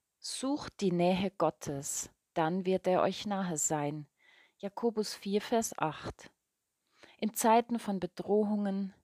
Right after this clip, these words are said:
in Ungewissheit und Unsicherheit hilft es, einen Zufluchtsort zu haben. Jemanden, der uns Halt und Trost gibt.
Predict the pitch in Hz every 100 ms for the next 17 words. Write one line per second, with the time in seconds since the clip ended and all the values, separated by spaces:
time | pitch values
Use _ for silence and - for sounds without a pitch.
0 | _ 196 190 - 233 233 214 196 196 -
1 | 190 180 180 165 165 - 220 208 180 -
2 | 165 160 160 202 - _ - - - -
3 | 262 320 - 254 - - 202 214 - 175
4 | - 156 - - 143 139 - 165 151 139
5 | 143 143 147 - _ - - - - 208
6 | 254 262 247 - 226 214 190 - 175 -
7 | - 170 185 208 - 196 214 - - 190
8 | 175 - - 143 _ - -